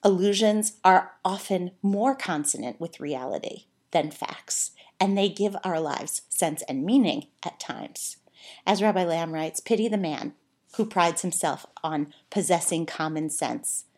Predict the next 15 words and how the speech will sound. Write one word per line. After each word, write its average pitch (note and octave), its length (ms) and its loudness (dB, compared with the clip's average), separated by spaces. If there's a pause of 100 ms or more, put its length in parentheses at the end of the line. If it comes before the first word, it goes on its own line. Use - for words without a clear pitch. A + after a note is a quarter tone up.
(240)
and F3+ 140 0
who F3 100 -2
sticks - 460 -4 (140)
only D3+ 500 -2
to - 120 -6
facts." - 640 -6 (1700)
Those F3 240 2
people E3 560 0 (240)
cannot F#3+ 420 -2
live F3+ 500 2
in E3 300 -2
a E3+ 80 -2
life D#3 420 -4
of D#3+ 140 -4
spirituality. C3+ 1040 -4